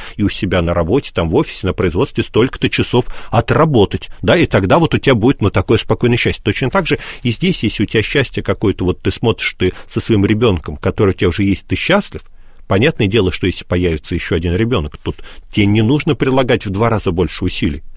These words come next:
а счастья и любви у тебя будет уже в два раза больше. То есть это такая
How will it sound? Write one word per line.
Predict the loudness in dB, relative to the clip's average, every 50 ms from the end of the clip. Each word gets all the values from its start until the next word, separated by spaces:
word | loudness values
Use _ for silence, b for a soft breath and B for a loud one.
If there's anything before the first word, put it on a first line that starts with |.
| -14 -12 -6
а | -4 -2
счастья | -2 0 0 2 2 2 0 -2 -6 -14 -14 -14 -16 -10 -4
и | -2 0
любви | 0 0 2 2 2 2
у | 2
тебя | 2 2 0 0
будет | 0 0 -2 -2
уже | -4 -4 -2 0 0 0
в | 2
два | 2 2 2
раза | 2 2 2 0
больше. | 0 0 0 -2 -2 -6 -12 -14 b b b b b
То | 0 0
есть | 0 2 0
это | 0 0 0
такая | -2 -2 0 2 2 0